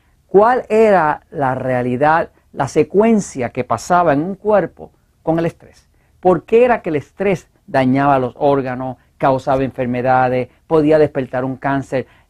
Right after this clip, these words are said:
Todo el mundo tenía teorías, pero el único que lo pudo demostrar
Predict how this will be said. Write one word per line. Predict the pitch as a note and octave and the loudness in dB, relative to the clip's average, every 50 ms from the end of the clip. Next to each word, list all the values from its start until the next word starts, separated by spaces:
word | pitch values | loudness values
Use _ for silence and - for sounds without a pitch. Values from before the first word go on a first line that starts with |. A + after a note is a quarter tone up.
| _ _ | _ _
Todo | - F#3 G3+ A3+ | 0 2 4 4
el | A#3 | 4
mundo | A3+ A#3 A#3+ A#3+ A3+ | 4 2 2 2 2
tenía | F#3+ F#3+ G3 G#3+ G#3+ | 2 2 0 0 0
teorías, | G#3+ G#3 G#3+ G#3+ A3+ G#3+ F#3+ - | 0 0 0 0 0 0 0 -2
pero | - D3+ B2 B2+ | -2 -4 -2 -2
el | D3 | -2
único | F#3 G#3 G#3+ G3+ | 0 0 0 0
que | F#3+ F3+ | 0 0
lo | E3+ D3+ | 0 0
pudo | - F3+ F#3+ G3 F3+ D#3+ | 0 2 2 2 2 0
demostrar | D3+ C3+ B2+ A2 - - _ - D3+ D#3+ E3 D3 B2 A2 | 0 -2 -2 -4 -8 -12 _ -6 -2 0 0 0 -2 -4